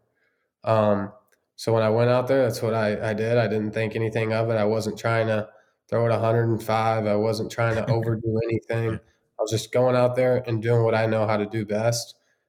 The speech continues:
Speaker 1: and whatever happens, happens. And he's a firm believer on that. Um, now he's telling me to throw the slider more, throw the slider more. Um, obviously keep the four seam up, sinker down,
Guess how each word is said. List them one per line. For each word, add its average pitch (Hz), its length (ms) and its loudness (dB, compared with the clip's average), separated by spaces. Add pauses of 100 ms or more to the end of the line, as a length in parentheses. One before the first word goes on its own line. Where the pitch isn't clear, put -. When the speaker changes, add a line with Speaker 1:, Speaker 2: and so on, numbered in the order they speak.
(300)
Speaker 1:
and 113 260 0
whatever 110 320 0
happens, 107 400 -2
happens. - 520 -8 (100)
And 104 420 -2 (580)
he's 131 220 2
a 120 60 2
firm 123 280 2
believer 113 400 0
on 120 180 2
that. 127 360 0 (200)
Um, 104 440 -4 (140)
now 113 320 0
he's 113 260 -2
telling 110 240 0
me 110 100 -2
to 107 60 0
throw 104 220 -2
the 107 80 -2
slider 107 380 -2
more, 110 220 -2
throw 107 200 -2
the 104 60 -2
slider 107 340 -2
more. 110 340 0 (560)
Um, 104 420 2 (200)
obviously 110 440 2
keep 117 200 -2
the 104 80 -2
four 107 260 0
seam 104 300 0
up, 104 220 0
sinker 104 420 -2
down, 104 380 0